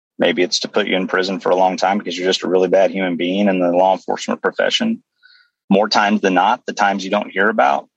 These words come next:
are the detectives, the officers stepping into someone's life and taking those handcuffs off and saying, "You know what? We're gonna invest some time in you." We have the time to do that. We have the ability,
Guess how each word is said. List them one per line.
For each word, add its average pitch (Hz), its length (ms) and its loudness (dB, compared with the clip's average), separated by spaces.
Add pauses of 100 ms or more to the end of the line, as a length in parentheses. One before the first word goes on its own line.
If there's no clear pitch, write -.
(140)
are 90 480 2
the 92 160 -8
detectives, 90 640 -2
the 90 140 0
officers 87 540 0
stepping 87 340 -2
into 90 220 -4
someone's 85 420 -2
life 87 640 -2 (300)
and 98 180 -2 (200)
taking 110 260 0
those 90 120 0
handcuffs 87 540 -2
off 82 320 0
and - 100 -10
saying, 95 220 -2
"You 95 60 -4
know 104 100 2
what? 117 240 2 (180)
We're 120 60 -4
gonna 127 160 0
invest 92 300 0
some 127 120 -10
time 98 280 -2
in 82 160 -8
you." 80 180 -10 (720)
We 107 140 2
have 110 260 0
the 95 80 -10
time 104 260 0
to 87 60 -8
do 98 140 -2
that. 95 140 2
We 98 80 -2
have 98 80 0
the 98 100 -4
ability, 90 600 0